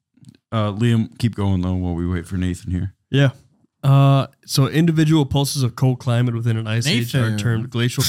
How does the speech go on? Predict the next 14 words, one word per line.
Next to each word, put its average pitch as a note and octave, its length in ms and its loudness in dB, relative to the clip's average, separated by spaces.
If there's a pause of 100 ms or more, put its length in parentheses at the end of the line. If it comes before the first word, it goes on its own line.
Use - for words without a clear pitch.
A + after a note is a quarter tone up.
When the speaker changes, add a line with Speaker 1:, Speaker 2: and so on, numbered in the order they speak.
Speaker 2:
periods, A2+ 600 -4
<laughs> - 40 -20
and C3 220 2
an B2 140 0
intermittent C3 600 0
warm A#2+ 460 -4
periods C3+ 560 -2
within A#2+ 340 -2
ice A2+ 260 -4
age A#2 240 -4
are G#2 240 -6
interglacials A2 760 -6
or G2 240 -8
interstadials. G#2+ 960 -10